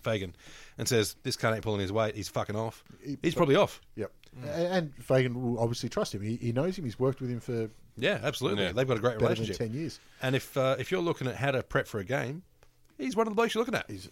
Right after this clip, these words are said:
Speaker 2: he's done all right.
Speaker 3: Yep.
Speaker 2: Um, as a Hawthorn supporter, like, I'm, you're in two minds 'cause I saw his last game. You know,
Speaker 3: Yeah.
Speaker 2: I was there and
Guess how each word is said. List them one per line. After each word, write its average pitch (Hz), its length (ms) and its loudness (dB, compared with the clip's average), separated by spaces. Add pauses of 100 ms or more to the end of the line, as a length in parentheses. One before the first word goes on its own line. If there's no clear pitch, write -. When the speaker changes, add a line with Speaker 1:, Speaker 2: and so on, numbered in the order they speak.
Speaker 2:
he's 104 180 -8
done 113 140 -2
all 101 80 -2
right. 120 220 -2 (240)
Speaker 3:
Yep. 110 140 -4
Speaker 2:
Um, 104 340 -4 (1500)
as 165 200 -2
a 123 200 -2
Hawthorn 143 520 2
supporter, - 420 -12 (360)
like, 107 220 -10 (380)
I'm, 127 360 -12 (520)
you're 190 340 2
in 233 100 4
two 190 140 4
minds 170 300 0
'cause 131 120 0
I 170 140 4
saw 202 160 4
his 151 120 4
last 143 200 0
game. 175 180 -4 (220)
You 120 60 -4
know, 104 100 -2
Speaker 3:
Yeah. 104 240 2
Speaker 2:
I 143 60 4
was 127 120 4
there 143 280 8
and 117 180 -4